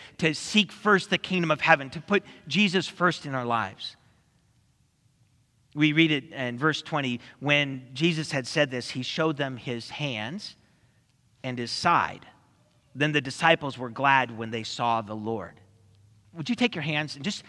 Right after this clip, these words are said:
take your own hands and put 'em right out in front of you? And take a look, look at your hands. And, and, and what kind of a story do your own hands tell? Maybe some of us have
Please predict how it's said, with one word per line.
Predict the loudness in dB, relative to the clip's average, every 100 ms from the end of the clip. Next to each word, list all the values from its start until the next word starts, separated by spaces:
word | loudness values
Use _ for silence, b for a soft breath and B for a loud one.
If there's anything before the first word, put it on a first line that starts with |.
| B B
take | -2 2
your | 4
own | 4 4
hands | 0 0
and | -4
put | 0
'em | 0 4
right | 4
out | 4 0
in |
front | -4 -6 -6
of | -8
you? | -16 _ _ _ _
And | -6
take | 0 2
a | 4
look, | 2 2 B B B
look | -2 2
at | 2
your | 0
hands. | 0 2 0 -2
And, | -6 -8 B B
and, | -2 -2
and | 4 6
what | 6
kind | 6
of | 2
a | 0
story | -4 -2 4 6 6 4
do | 2
your | -2 4 4 4 4
own | 4 6
hands | 2 2 2 2 0 -4 -12 -16 b b b b -4
tell? | 2 4 2 -6 _ _ _ _ _ _ _ _ _ _
Maybe | 2 2 2
some | 2 2
of | 2
us | 0
have | 2 2 2